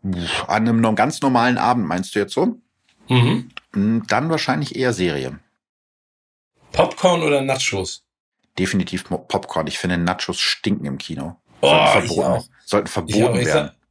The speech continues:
Speaker 2: ja, ich sag's auch immer wieder, diese ätzende Käsesoße, die keine ist, das hasse ich.
Speaker 1: Ja, aber das ist doch,
Speaker 2: Ähm,
Speaker 1: du als Amerikaner müsstest die doch lieben, das ist doch so Sprühkäse.
Speaker 2: Oh, nee, das ist so wie Scheibletten.
Speaker 1: <laughs> Ja, genau,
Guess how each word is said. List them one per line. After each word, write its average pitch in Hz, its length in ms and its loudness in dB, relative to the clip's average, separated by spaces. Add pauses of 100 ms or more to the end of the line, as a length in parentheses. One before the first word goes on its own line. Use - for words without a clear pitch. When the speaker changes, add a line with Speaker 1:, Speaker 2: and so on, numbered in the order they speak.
(300)
Speaker 2:
ja, 143 300 4
ich 127 160 -2
sag's 151 220 -2
auch 127 140 -6
immer 127 280 -2
wieder, 123 180 -2
diese 117 280 -4
ätzende 127 340 -4
Käsesoße, 120 680 -4
die 117 100 -4
keine 107 260 -4
ist, 107 200 -8
das - 340 -8
hasse - 340 -8
ich. - 180 -16 (220)
Speaker 1:
Ja, 92 80 0
aber 85 80 -2
das 90 160 -2
ist - 120 -4
doch, 127 80 6
Speaker 2:
Ähm, 131 160 0
Speaker 1:
du 104 120 2
als 92 120 2
Amerikaner 98 440 0
müsstest 98 320 -4
die - 40 -2
doch 90 160 0
lieben, 131 260 2
das - 120 2
ist - 80 -10
doch 151 80 -2
so - 80 -8
Sprühkäse. 131 760 -2 (280)
Speaker 2:
Oh, 151 500 4 (120)
nee, 147 340 2
das 127 220 -2
ist - 120 -8
so 127 100 -6
wie 117 120 -6
Scheibletten. 101 680 -6
Speaker 1:
<laughs> - 20 0
Ja, 208 140 6
genau, 196 300 0